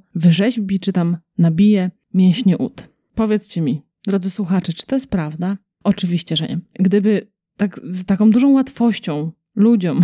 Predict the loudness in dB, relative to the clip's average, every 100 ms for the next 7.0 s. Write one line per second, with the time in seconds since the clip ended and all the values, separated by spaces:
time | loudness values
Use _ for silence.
0 | 2 -2 -2 0 2 2 2 2 2 2
1 | 2 0 -2 -4 -4 -8 -10 -2 0 2
2 | 0 0 2 2 2 2 4 2 0 -2
3 | -4 -4 -4 -2 -2 -2 -2 -2 -2 0
4 | 0 0 -2 -2 -4 -4 -2 -2 -2 -2
5 | -4 -4 -4 -2 -2 -4 _ _ _ 2
6 | 2 2 0 2 4 2 0 -4 -4